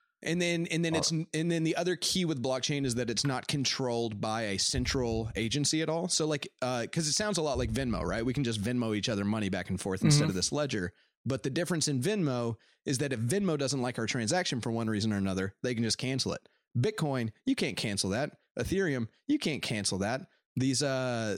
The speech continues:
Speaker 1: uh, or, well, I mean, nobody can cancel it except for you can just not agree to do it in the first place. That's the only way that it works. So there's no central group that decides whether a transaction is, you know, good enough for their platform or whatever.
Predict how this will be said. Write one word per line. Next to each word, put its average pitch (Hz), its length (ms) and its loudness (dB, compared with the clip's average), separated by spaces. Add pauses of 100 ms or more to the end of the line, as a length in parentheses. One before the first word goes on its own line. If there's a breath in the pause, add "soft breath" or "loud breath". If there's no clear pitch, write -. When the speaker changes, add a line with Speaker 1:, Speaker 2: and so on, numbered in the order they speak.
Speaker 1:
uh, 131 240 -2
or, 151 140 0
well, 147 260 0
I - 20 0
mean, 139 160 2
nobody 147 320 2
can 104 160 -2
cancel 110 300 0
it 110 140 0
except 147 340 0
for 139 220 2
you 135 200 0
can 143 120 0
just 131 200 -2
not 120 320 0
agree 120 300 0
to - 120 -2
do 113 120 0
it 117 40 0
in 92 80 -2
the 107 60 0
first 127 260 -2
place. - 200 -4
That's 113 180 -2
the 120 100 0
only 113 180 0
way 98 120 0
that 90 120 0
it - 80 -4
works. - 260 -2
So 120 80 0
there's 113 160 2
no 143 120 2
central 151 540 0 (280)
group 131 400 2
that 120 160 0
decides 127 360 0
whether 113 360 0
a 110 100 -2
transaction 113 720 0 (460 soft breath)
is, 110 480 2 (840 soft breath)
you 135 100 2
know, 92 240 -2 (140)
good 147 160 2
enough 135 260 -2
for 143 60 -2
their 117 140 0
platform 107 440 -2
or 90 80 0
whatever. 92 460 0